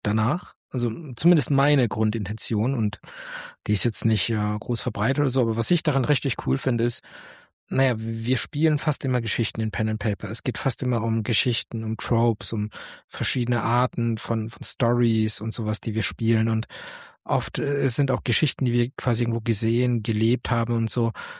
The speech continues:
die uns prägen, die wir dann auch in unseren, äh, Stories halt oft auch wieder ausleben. Also wenn ich, ähm, Herr der Ringe Pen and Paper spiele, dann, naja, spiele ich fast immer Szenen aus Herr der Ringe nach oder zumindest ähnliche von der Tonalität und so weiter.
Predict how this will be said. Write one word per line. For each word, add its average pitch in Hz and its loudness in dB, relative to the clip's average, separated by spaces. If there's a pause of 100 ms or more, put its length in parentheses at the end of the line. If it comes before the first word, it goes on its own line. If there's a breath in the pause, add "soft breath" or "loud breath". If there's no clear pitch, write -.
(180 loud breath)
die 127 2
uns 120 2
prägen, 123 4
die 117 0
wir 117 4
dann 110 2
auch 110 -2
in 117 -4
unseren, 110 0
äh, 107 -4
Stories 131 0
halt 120 0
oft 120 -4
auch 107 -6
wieder 113 0
ausleben. 107 0 (560 loud breath)
Also 113 -2
wenn 110 2
ich, 117 -2
ähm, 107 -2
Herr 117 0
der 107 2
Ringe 131 2
Pen 110 -2
and 107 0
Paper 107 -2
spiele, 120 0
dann, 113 -2
naja, 110 -4
spiele - -4
ich 104 -4
fast - -2
immer 117 -2
Szenen 107 -2
aus 104 -2
Herr 110 0
der 104 0
Ringe 131 4
nach 98 0
oder 98 -4
zumindest 104 -4
ähnliche 120 2
von 110 -4
der 107 -4
Tonalität 113 0
und 104 -4
so 107 -4
weiter. 107 0